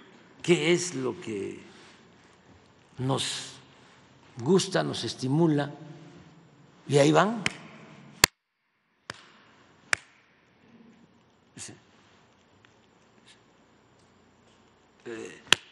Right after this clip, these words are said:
narcopresidente, no, sí, sí fue a ver a la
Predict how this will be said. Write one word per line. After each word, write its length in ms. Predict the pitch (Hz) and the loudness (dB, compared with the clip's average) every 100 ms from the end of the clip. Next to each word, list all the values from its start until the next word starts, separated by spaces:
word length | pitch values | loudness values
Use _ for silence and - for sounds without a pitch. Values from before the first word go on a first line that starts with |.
| - - | -20 -4
narcopresidente, 1040 | 151 185 147 135 143 131 113 117 - - - - | 0 0 -2 -4 -2 -2 -4 -8 -10 -16 -16 -8
no, 200 | 127 98 - - | -6 -6 -10 -14
sí, 480 | - 120 110 156 - - - - - - - - - - - - | -4 -2 -2 -4 -8 -18 -20 -20 -20 -20 -20 -20 -20 -20 -20 -10
sí 180 | - 135 | -2 -2
fue 240 | - 127 | 0 2
a 40 | 123 | 4
ver 300 | 123 143 135 | 4 4 4
a 120 | 104 | 2
la 440 | 101 95 90 90 | -2 -6 -8 -12